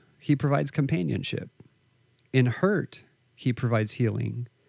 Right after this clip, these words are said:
In heartache, he mends brokenness. In trouble,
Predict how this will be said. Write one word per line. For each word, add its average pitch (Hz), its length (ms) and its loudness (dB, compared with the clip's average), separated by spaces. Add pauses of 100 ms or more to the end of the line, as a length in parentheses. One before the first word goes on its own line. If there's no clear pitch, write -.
(380)
In 139 140 4
heartache, 147 640 0
he - 240 2
mends 127 480 6
brokenness. 107 880 -2 (800)
In 135 160 4
trouble, 190 640 0